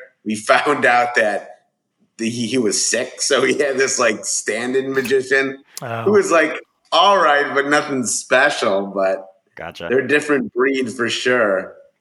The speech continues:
Speaker 3: Yeah.
Speaker 2: That's a bummer. Well, let's see if, uh, either of you can pull a rabbit out of the hat and see who's gonna win.
Speaker 1: Oh, man, that was fantastic.
Speaker 2: Thank you. Uh, yes, it is the Frosty the Snowman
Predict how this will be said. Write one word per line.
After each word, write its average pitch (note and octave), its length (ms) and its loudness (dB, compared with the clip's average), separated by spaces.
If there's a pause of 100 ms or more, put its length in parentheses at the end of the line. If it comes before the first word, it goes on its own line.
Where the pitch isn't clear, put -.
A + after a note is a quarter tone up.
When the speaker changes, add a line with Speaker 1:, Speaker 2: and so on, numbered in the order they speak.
(120)
Speaker 3:
Yeah. F2+ 200 -6
Speaker 2:
That's E2+ 120 -10
a B2 40 -14
bummer. A#2+ 400 -12 (420)
Well, D#3+ 340 4 (380)
let's D#3+ 200 2
see A#3 240 2
if, E3+ 240 0
uh, D3+ 220 4
either E3 220 0
of C3 80 -2
you F3 120 -4
can D#3+ 140 -6
pull C#3 220 0
a B2 40 -2
rabbit B2 300 2
out A#2+ 80 -2
of A#2+ 80 -4
the A#2 60 -4
hat B2 340 -2 (320)
and A#2+ 140 -6
see - 160 -2
who's D#3 200 -2
gonna D#3+ 220 2
win. E3 800 2 (580)
Speaker 1:
Oh, B2+ 640 0 (120)
man, C3 320 4
that C3+ 200 4
was B2 180 -2 (640)
fantastic. - 720 -6
Speaker 2:
Thank A#2+ 340 -10
you. A#2 360 -10 (1000)
Uh, C#3 400 6
yes, - 460 2
it F3+ 140 -2
is D#3 580 2 (300)
the C#3 80 -6
Frosty F#3+ 360 4
the F#3 60 2
Snowman F#3 680 0